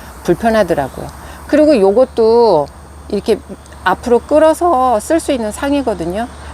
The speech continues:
근데 그 상도 여기에 짐이 없을 때에만 사용할 수 있는 상이에요.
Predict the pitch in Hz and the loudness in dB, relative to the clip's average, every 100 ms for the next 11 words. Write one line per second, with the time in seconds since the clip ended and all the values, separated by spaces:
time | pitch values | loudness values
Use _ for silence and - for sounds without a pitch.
0 | - 294 311 - 247 - 269 285 196 185 | 0 2 2 2 -4 -2 0 4 4 4
1 | 214 - 233 269 247 160 - 196 190 180 | 0 0 0 4 4 2 0 -4 0 0
2 | 165 160 160 254 262 226 190 156 131 131 | 0 -2 -4 -6 -4 -6 -8 -8 -8 -8
3 | 202 196 180 135 135 | -8 -8 -8 -8 -10